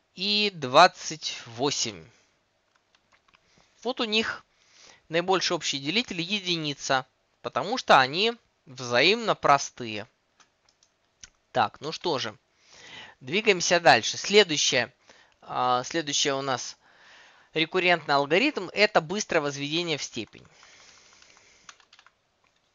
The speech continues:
Итак, он возвращает целое число.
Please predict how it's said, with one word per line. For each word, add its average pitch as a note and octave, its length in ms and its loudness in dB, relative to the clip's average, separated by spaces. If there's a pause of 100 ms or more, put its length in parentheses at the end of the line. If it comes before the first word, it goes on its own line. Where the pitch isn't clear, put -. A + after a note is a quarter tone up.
(1200)
Итак, - 420 4 (1300)
он A#3+ 220 6
возвращает G3 840 6
целое F3 520 4
число. A2+ 580 -6